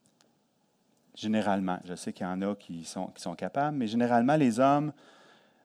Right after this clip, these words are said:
ont de la misère. Et nous autres, les Québécois, dans le passé, c'est qu'un homme s'est fait tough. Un homme, c'est tough.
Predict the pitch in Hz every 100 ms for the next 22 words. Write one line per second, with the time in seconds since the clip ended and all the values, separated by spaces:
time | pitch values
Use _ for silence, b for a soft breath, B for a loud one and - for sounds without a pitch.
0 | b 107 107 113 110 117 120 117 98 92
1 | 117 117 117 113 113 104 98 _ _ _
2 | _ _ _ _ _ _ - 110 120 127
3 | 143 165 - 120 - 147 135 - 135 135
4 | 131 147 160 - _ _ _ _ _ _
5 | _ _ _ _ _ _ _ _ _ _
6 | _ _ _ _ 101 120 135 135 120 113
7 | 127 127 - 113 113 113 127 135 - 120
8 | 110 - - 107 - 113 107 131 123 117
9 | 101 - 127 139 -